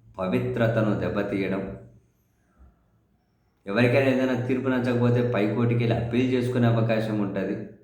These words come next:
ఒక జడ్జిని ఈ విధంగా టార్గెట్గా చేసుకొని ట్రోలింగ్ చేయడం ఏంటి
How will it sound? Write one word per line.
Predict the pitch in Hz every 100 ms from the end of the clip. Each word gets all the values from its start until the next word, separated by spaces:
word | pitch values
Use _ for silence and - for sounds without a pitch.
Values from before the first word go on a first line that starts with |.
| _ _ _ _ _ _ _ _ _ _ _
ఒక | 113 127
జడ్జిని | 120 117 110 151 151
ఈ |
విధంగా | 131 123 123 123 -
టార్గెట్గా | 101 117 127 120 123
చేసుకొని | 117 113 - 110 104 87 -
ట్రోలింగ్ | 104 117 127 113
చేయడం | 110 107 101
ఏంటి | 92 95